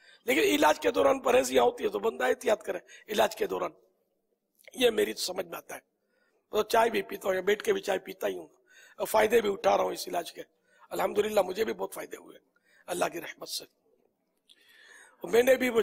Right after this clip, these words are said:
चीट डाइट बहुत किया, रमजान शरीफ से पहले तो मैंने ठीक ठाक नागे किए, इतने नागे किए कि मैं थोड़ा, मुझे भी लगा कि मुझे तकलीफ हो रही है, ज़ाहिर है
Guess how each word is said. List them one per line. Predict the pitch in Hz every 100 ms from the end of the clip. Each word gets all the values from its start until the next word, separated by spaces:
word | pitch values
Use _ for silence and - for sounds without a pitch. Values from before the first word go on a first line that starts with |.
| -
चीट | 233 190
डाइट | 202 208 175
बहुत | 170 185 -
किया, | 165 175 233 _ _ _ _ _ _
रमजान | - 175 196 208 196
शरीफ | - 208
से | -
पहले | 208 - 92 220
तो | 104
मैंने | 196 101 90 - - _
ठीक | - 214 -
ठाक | 190 214
नागे | 175 175 175 175
किए, | - 156 - _ _ _ _ _
इतने | 151 - - 247
नागे | 233 214 226
किए | 214 247
कि | - 262
मैं | - _ _ - - -
थोड़ा, | 226 220
मुझे | 214 220 240
भी | 226
लगा | 214 220 110
कि | 110
मुझे | 110 101
तकलीफ | 104 104 110 98
हो | 98
रही | 95 90
है, | 87 _ -
ज़ाहिर | 208
है | 262